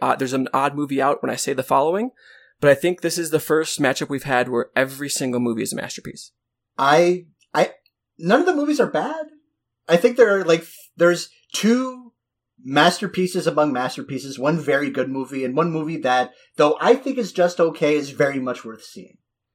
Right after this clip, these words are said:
Speaker 2: I can't believe I'm going to be the one who's gonna be like, "Uh, pfft, bleh, bleh."
Speaker 1: <laughs>
Speaker 2: Anyway, let's get to our first matchup. Uh, a tale of the tape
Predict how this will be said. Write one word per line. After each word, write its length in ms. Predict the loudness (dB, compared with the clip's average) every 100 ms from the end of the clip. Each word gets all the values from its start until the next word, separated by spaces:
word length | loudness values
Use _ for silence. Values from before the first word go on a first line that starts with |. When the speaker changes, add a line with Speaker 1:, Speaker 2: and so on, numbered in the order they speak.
| _ -6
Speaker 2:
I 80 |
can't 200 | 0 0
believe 200 | 4 4
I'm 160 | 4 2
going 180 | 0 -2
to 80 | -2
be 80 |
the 120 | -4 -2
one 140 | -4
who's 140 | -4
gonna 160 | -6 -6
be 140 | -4
like, 320 | -2 -2 -2 _
"Uh, 260 | 4 4 4 -2
pfft, 460 | -8 -8 -10 -4
bleh, 500 | 2 8 8 8 6
bleh." 880 | 4 6 6 6 -2 -2 -4 -2 -4 -8
Speaker 1:
<laughs> 580 | _ _ -20 -20 -6
Speaker 2:
Anyway, 280 | -2 0 -2 -6 _ _ _ _ _
let's 160 | 0 4
get 120 | 6
to 80 | 6
our 100 | 4
first 260 | 4 2
matchup. 380 | 4 4 4 -2 -6 _ -20 _ -2
Uh, 360 | 2 4 4 2
a 60 |
tale 240 | 4 6 6
of 100 | 4
the 60 |
tape 340 | 2 2 2